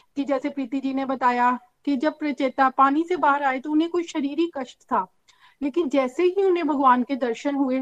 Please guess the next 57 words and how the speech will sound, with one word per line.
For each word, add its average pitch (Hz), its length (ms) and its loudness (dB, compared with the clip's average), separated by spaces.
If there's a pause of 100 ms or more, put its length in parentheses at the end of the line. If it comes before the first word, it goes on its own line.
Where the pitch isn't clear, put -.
(120)
तो 277 100 -2
क्या 269 180 2
हो 262 100 4
गए, 247 140 -4
उनके 269 320 0
वो 262 260 -2
कष्ट 285 340 -4
दूर 247 320 0
हो 254 120 0
गए। 190 200 -10 (580)
तो 330 100 -16
इससे 320 320 -12
मैंने 302 340 -4
क्या 339 160 0
शिक्षा 294 360 -4
ली 277 220 0
कि 330 140 -2
हमारी 285 480 2
लाइफ 330 300 0
में 302 160 0
भी 269 100 -2
जब 247 240 -4
भी 330 120 2
कोई 339 260 -4
कष्ट 269 240 -14
आता 269 200 -14
है 254 60 -10
तो 285 140 -8
हम 254 160 -2
क्या 285 140 -2
करते 269 260 -6
हैं, 311 100 -2 (360)
पहले 277 220 2
भगवान 277 420 2
को 330 100 -4
ही 339 60 0
छोड़कर 262 400 -2
भाग 226 260 -4
जाते 196 240 -14
हैं 226 80 -2
और 294 100 4
भगवान 254 420 2
पर 320 160 -2
ब्लेम 277 380 2
करना 277 300 0
शुरू 226 240 -8
कर 220 180 -6
देते 202 280 -8
हैं। 202 120 -12 (420)
लेकिन 269 300 -10
हमें 247 340 -4
क्या 285 140 -4
करना 269 260 -2
है, 285 180 -2
हमारी 294 360 2
लाइफ 302 320 2
में 330 140 2